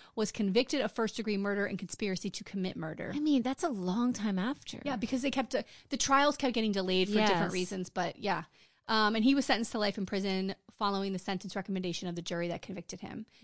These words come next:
Speaker 2: Whoa.
Speaker 1: So a little bit about Abramoff. This is, like, the end of it, and Cadan. So they, on August eleventh, two thousand five, Abramoff and Cadan were indicted by a federal grand jury in Fort Lauderdale, Florida, on fraud charges relating to the disputed twenty-three million dollar bank transfer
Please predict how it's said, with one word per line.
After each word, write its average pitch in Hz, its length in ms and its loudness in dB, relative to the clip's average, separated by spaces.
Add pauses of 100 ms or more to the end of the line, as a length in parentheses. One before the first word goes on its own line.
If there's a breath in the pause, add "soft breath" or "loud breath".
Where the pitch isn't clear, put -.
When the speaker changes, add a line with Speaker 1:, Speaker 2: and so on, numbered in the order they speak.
(120)
Speaker 2:
Whoa. 180 220 -2
Speaker 1:
So 285 180 6
a 269 140 8
little 311 160 4
bit 381 80 2
about 311 240 6
Abramoff. 226 500 0
This 220 160 -6
is, 214 80 -6
like, 190 160 -2
the 196 140 -4
end 185 120 2
of 185 120 -2
it, 185 260 0
and 185 140 -4
Cadan. 185 420 -2
So 202 140 -2
they, 202 220 0
on 202 200 -4
August 214 320 2
eleventh, 202 320 0
two 233 100 -4
thousand 185 320 -2
five, 214 440 4 (380 soft breath)
Abramoff 220 400 2
and 208 80 0
Cadan 202 320 2
were 190 260 0 (140)
indicted 202 500 0
by 202 120 2
a 185 80 2
federal 233 300 0
grand 214 280 0
jury 190 320 0
in 285 180 6
Fort 285 200 4
Lauderdale, 185 360 4
Florida, 196 500 0
on 190 160 2
fraud 202 320 2
charges 190 400 -2
relating 214 380 0
to 247 100 -4
the 220 100 0
disputed 190 500 -2
twenty-three 233 460 0
million 196 280 2
dollar 170 220 -2
bank 254 300 2
transfer 196 520 -2